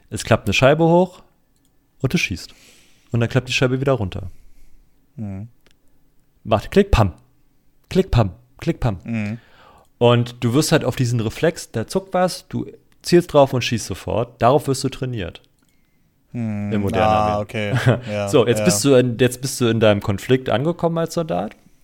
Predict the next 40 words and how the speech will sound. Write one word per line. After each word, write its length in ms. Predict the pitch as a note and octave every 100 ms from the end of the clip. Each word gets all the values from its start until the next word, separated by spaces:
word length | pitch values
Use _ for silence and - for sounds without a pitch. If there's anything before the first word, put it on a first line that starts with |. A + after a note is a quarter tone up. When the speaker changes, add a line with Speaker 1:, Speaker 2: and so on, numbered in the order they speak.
| - - _ _ _ _ -
Speaker 1:
Jetzt 180 | A#2 -
wird 140 | C3+
dir 80 | C3+
gesagt, 240 | B2 A#2+ A#2
okay, 240 | - D#3
da 180 | D3+ A#2+
vorne 340 | - C#3 D3
ist 180 | A#2+ -
der, 320 | G#2 F#2+ - _
der 80 | G#2+
Gegner. 480 | G2+ D#3+ F#3 F#3+ G3+
Hoffen 260 | A#2 B2 A2
wir 80 |
mal, 380 | A2 G#2+ A2 A2 -
wir 100 | G#2+
sind 200 | A2+ A2+
jetzt 220 | A2 -
nicht 200 | A2+ G#2+
in, 280 | A2 G#2+ G#2
in 60 | A2 G#2
einem 100 | G#2
urbanen 440 | G#2+ A2+ G#2 G#2 G#2
Gelände, 380 | G2+ A#2 D#3
was 180 | A#2+ A2
noch 140 | A2+ G2+
nicht 160 | A2
evakuiert 500 | G#2+ G2+ G2 B2 D#3+
wurde, 220 | D#3+ D3+
<laughs> 20 | C3+
sondern 300 | A#2+ - B2+
wir 80 |
machen 200 | G#2+ A2 A2+
Speaker 2:
Mhm. 20 |
Speaker 1:
das 140 | G#2
jetzt 180 | A#2+ -
mal 120 | A2+
fair 220 | A2+ B2+
für 120 | B2 C3
die 60 |
Soldaten. 480 | B2+ A#2 G#2+ G#2+ -